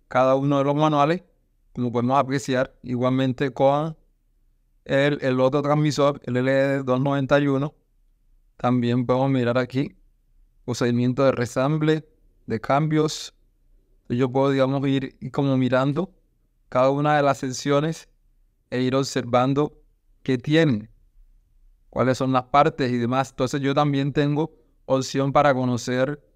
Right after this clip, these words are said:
la parte mecánica y para conocer las consideraciones eléctricas necesarias en caso de que toque hacer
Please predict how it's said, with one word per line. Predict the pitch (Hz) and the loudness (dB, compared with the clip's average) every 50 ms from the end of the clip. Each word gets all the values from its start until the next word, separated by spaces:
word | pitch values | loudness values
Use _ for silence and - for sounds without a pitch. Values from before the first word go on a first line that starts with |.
| _ _ _ _ _ _ | _ _ _ _ _ _
la | - 123 123 123 120 120 - | -6 -2 0 0 0 0 0
parte | 135 131 139 143 - 160 | 0 0 0 0 0 0
mecánica | 151 156 151 175 170 175 170 165 160 151 180 185 190 180 - | 0 0 2 4 4 4 4 0 0 0 0 0 0 -4 -8
y | 131 131 | -10 -12
para | 127 - 135 127 123 117 | -4 0 0 2 2 0
conocer | 123 123 120 117 113 135 120 123 123 | 0 -2 -2 -2 -2 -2 -2 -2 0
las | 131 135 123 - | 0 0 0 0
consideraciones | - 131 127 127 123 117 117 - - 120 131 131 151 | -2 -4 -4 -2 -2 -2 -2 -2 -2 -4 -2 -2 0
eléctricas | 147 156 147 127 - - 139 135 139 - - _ _ _ _ _ - - _ | 0 0 0 0 -2 -4 -2 -2 -2 -4 -4 _ _ _ _ _ -20 -10 _
necesarias | 117 120 117 - 123 - - 135 127 127 131 139 147 135 120 | -2 -2 -2 -2 -4 0 2 4 4 4 4 2 0 0 0
en | 127 123 120 | -2 -2 0
caso | - 117 120 - 127 | 0 -2 0 0 0
de | 113 | 0
que | 101 117 101 | 0 -2 -2
toque | - 117 107 131 | -2 -2 0 0
hacer | 131 - - 127 123 - | -2 0 0 -2 -4 -4